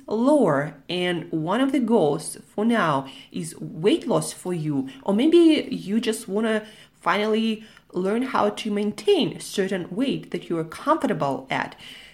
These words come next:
So lowering your appetite is one of the best things that can happen to you. Lowering your appetite to a point where, uh, it's normal, where, uh, it supports your nutritional needs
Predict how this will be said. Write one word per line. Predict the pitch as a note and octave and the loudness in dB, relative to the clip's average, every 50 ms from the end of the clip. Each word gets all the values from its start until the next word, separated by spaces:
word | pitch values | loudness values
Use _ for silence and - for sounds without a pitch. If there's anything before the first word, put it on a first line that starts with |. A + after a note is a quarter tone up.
| _ _ - | _ _ -14
So | - - A#3 A3+ | -2 0 2 2
lowering | F#3+ - G3 G#3+ C4+ F#4 G4+ F4 C#4 C4 | 2 2 2 2 4 4 4 4 4 2
your | - - G#3 - - - | 2 0 -4 -4 0 2
appetite | - C#4+ E4 D4 C#4 - F#3+ D#3 C#3+ - - - - - - _ | 2 2 2 0 -2 0 0 0 0 0 -2 -6 -10 -20 -20 _
is | - - E3+ D#3 - E3+ | -12 -12 -10 -10 -10 -6
one | F3+ G#3 C#4 E4 | -2 0 0 0
of | D#4 - | 0 -2
the | A3 | -4
best | E3 D3+ - - - F3+ B3+ C4 C4 - - - - - _ _ _ _ - | -6 -6 -10 -2 2 2 2 2 0 -4 -10 -14 -20 -20 _ _ _ _ -8
things | G3+ C4+ C#4+ G#3 E3 D#3+ G3 G#3+ - - - - - - _ - | -4 -2 -2 0 -2 -2 -4 -6 -10 -14 -16 -20 -20 -20 _ -6
that | F3+ F#3 - | -6 -6 -4
can | - F3+ - | -6 -8 -4
happen | - - D4+ - B3+ G#3+ D#3+ - | -2 -2 -2 0 -2 -4 -4 -6
to | - F3 | -10 -8
you. | D3+ C#3+ C3+ C3 C3+ - - - _ - | -6 -4 -6 -6 -6 -12 -20 -20 _ -10
Lowering | - F#3+ G#3+ D4 E4+ E4+ D#4 C#4 B3 A3+ A3 - | -4 0 2 4 6 6 6 4 4 2 2 0
your | - - - - | -4 -4 0 -2
appetite | B3+ C4 B3+ - A#3 G#3+ G#3 G#3+ G#3+ - | -2 0 -2 -2 0 -2 -2 -4 -6 -12
to | - - G3+ F#3+ | -6 -2 -2 -2
a | D#3+ | -2
point | - - - C4 D#4 C#4+ G3+ G3+ G3+ - - - - _ - | -4 -4 0 2 4 4 4 2 0 -6 -12 -20 -20 _ -4
where, | F3+ G3 G3 G3+ G#3 G3 G3 G3 - - - - - _ - - | -2 0 4 4 4 4 2 -2 -8 -18 -20 -20 -20 _ -8 -4
uh, | F#3+ F3 - | -4 -4 -4
it's | - - - - - | -4 -8 -8 -4 0
normal, | A#3 D#4 D#4 B3 E3+ C3+ C#3 - - - | 4 4 4 4 2 0 -2 -4 -8 -6
where, | D#3+ D#3 F3+ F#3 F#3 F#3 F#3 F3+ E3+ - - - - - | -2 -2 0 2 2 4 4 4 2 0 -2 -6 -10 -8
uh, | - F3 E3 D#3+ D#3 D#3+ | -6 -4 -2 -4 -4 -4
it | - E3 - - | -6 -8 -6 -6
supports | - D#3+ - - G3 G3 F#3+ - - | -8 -6 -2 0 -2 -2 -2 -2 -6
your | F3 | -4
nutritional | F3+ F3 E3 - - - F3+ G3+ - B3+ A#3+ C#4 D4+ C#4 - | -4 -4 -6 -8 -6 -4 -2 -2 -2 -2 0 -2 -2 -2 -4
needs | G3+ F#3 F#3+ F#3+ G#3+ D4 F#4 - - - | -4 -4 -2 0 0 0 -2 -2 -6 -14